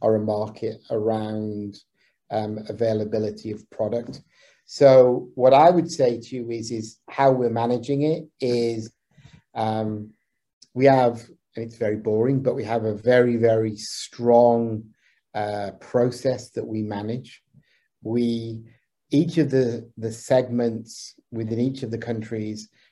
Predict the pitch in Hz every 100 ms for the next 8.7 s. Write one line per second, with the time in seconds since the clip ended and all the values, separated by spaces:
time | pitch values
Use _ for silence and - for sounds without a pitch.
0 | _ - 117 113 - - - - _ _
1 | _ 110 107 127 131 127 123 113 - 139
2 | 127 123 107 - - 110 - 123 120 107
3 | _ _ _ _ _ - 113 123 120 113
4 | - 117 117 123 120 117 107 98 104 139
5 | 139 127 117 110 110 107 110 107 107 110
6 | 107 107 - _ _ - 113 113 107 117
7 | 117 110 113 110 - 113 - 110 110 107
8 | 107 110 104 110 110 107 107